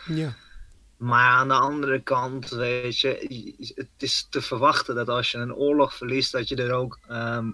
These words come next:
Speaker 2: dat je ook moet boeten. Weet je,
Speaker 1: Ja.
Speaker 2: dat, dat, dat wisten ze.
Speaker 1: Ja.
Speaker 2: Weet je, het is, het is niet, niet alsof ze onre-, heel onredelijk werden behandeld.
Speaker 1: Nee, nee.
Speaker 2: En aan de andere kant, weet je, dit is niet hoe het werkt.
Speaker 1: Nee.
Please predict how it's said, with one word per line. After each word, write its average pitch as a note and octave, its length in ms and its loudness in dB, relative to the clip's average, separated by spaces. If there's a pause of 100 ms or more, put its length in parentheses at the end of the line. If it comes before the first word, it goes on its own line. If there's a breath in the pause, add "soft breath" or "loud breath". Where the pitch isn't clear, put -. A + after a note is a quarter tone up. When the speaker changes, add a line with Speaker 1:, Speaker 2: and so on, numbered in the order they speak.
(100)
Speaker 2:
dat A#2+ 260 -6
je B2 60 0
ook A#2+ 220 0
moet B2 200 -4
boeten. A#2+ 400 0 (260)
Weet G#2+ 240 -8
je, - 80 -2
Speaker 1:
Ja. G#2 80 2
Speaker 2:
dat, A#2 120 0 (260)
dat, A2+ 200 -6
dat A2+ 300 -4
wisten C#3+ 380 2
ze. G#2+ 220 -6 (800)
Speaker 1:
Ja. A#2+ 100 -14 (180)
Speaker 2:
Weet A2+ 200 -8
je, C3 440 -6
het C3 260 -2
is, - 280 -2 (280)
het - 180 -12
is D3 220 0
niet, C#3 360 -4
niet C3 340 -6
alsof B2+ 320 -2
ze - 140 -2
onre-, C3+ 560 4
heel D3+ 400 6
onredelijk A#2+ 640 -2
werden A2 240 -2
behandeld. G#2+ 600 -6 (320 loud breath)
Speaker 1:
Nee, A2+ 500 0
nee. F#2 140 -10
Speaker 2:
En G#2+ 80 -4
aan A#2 140 2
de A#2 60 2
andere A#2+ 380 0
kant, A2 580 -4
weet G#2 240 -4
je, B2+ 100 0
dit A#2+ 200 -6
is A2 120 -4
niet B2 160 -8
hoe A2 160 -4
het G2+ 100 -4
werkt. A#2 560 -4 (640)
Speaker 1:
Nee. G2 160 -2